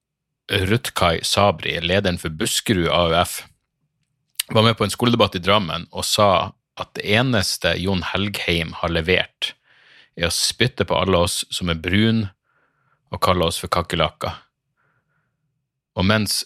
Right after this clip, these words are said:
Sabri uttalte dette, satt sønnen til F R P-politiker Jon Helgheim i salen og hørte på. Saken nådde offentligheten, off-, offentlighetens lys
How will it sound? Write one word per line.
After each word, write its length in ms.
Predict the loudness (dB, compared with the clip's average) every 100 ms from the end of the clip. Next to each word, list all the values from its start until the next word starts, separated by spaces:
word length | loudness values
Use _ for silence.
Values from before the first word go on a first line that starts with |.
| -6
Sabri 400 | -2 0 0 0
uttalte 400 | 2 0 0 0
dette, 320 | 0 -2 -4
satt 320 | -2 -4 -2
sønnen 320 | 2 2 2
til 160 | -2 -4
F 80 | -4
R 80 | -2
P-politiker 600 | -2 -2 -6 -6 -4 -4
Jon 180 | -2 -4
Helgheim 320 | -4 -4 -2
i 80 | 0
salen 320 | 2 2 0
og 80 | -6
hørte 240 | -6 -8
på. 160 | -10 -12 -16 _ _ _
Saken 400 | 0 0 0 0
nådde 160 | 2 2
offentligheten, 560 | 2 -2 0 -2 -2 -10 -10 -6
off-, 320 | -2 -2 0
offentlighetens 720 | 0 0 -2 0 0 -2 -2
lys 240 | 0 0